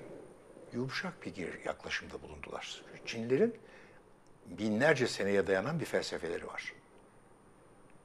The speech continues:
Binlerce sene bekledik, bir elli sene daha bekleriz. Çin'in yaklaşımı budur. Dolayısıyla Çin şimdi orada gemiye bir kor general çıktı, kor amiral,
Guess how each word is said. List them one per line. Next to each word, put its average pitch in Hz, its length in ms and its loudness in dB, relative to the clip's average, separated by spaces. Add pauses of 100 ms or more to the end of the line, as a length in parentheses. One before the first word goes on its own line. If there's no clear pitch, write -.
(220)
Binlerce 170 340 10
sene 117 240 10
bekledik, 113 480 4
bir 196 40 -2
elli 165 220 8
sene 110 240 6
daha 175 140 12
bekleriz. - 600 4 (580)
Çin'in 110 220 0
yaklaşımı 92 440 4
budur. - 320 -6 (440)
Dolayısıyla 196 520 12
Çin 180 280 6 (260)
şimdi - 380 0 (420)
orada 123 480 12 (100)
gemiye 127 460 10 (220)
bir 104 60 0
kor 113 260 8
general 95 300 10
çıktı, - 340 -2 (440)
kor 110 120 12
amiral, 87 320 10